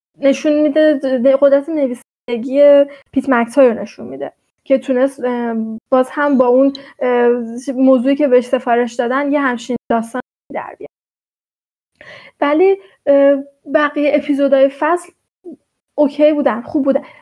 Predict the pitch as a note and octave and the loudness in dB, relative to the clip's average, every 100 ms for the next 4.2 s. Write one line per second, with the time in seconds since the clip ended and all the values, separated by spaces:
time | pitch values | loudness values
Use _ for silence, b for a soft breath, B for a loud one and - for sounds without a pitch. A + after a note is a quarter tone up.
0 | - D#4 D4 D4 D4 D4 E4 F4 C#4+ C#4 | -2 2 4 4 0 -2 -2 2 2 2
1 | C4+ B3+ B3+ D4+ D#4 D#4+ B _ C4 B3+ | 0 -2 0 0 0 -2 B _ -2 0
2 | C4 D4+ - B3 A3+ - - - C#4 B3+ | 0 0 -2 -4 -4 -6 -10 -2 0 0
3 | A#3+ B3 B3+ C4 A#3 B3 B3 A#3+ B3+ B3 | 0 -2 -2 -6 -2 -2 -2 -6 -6 -2
4 | D#4 C#4 | -2 -4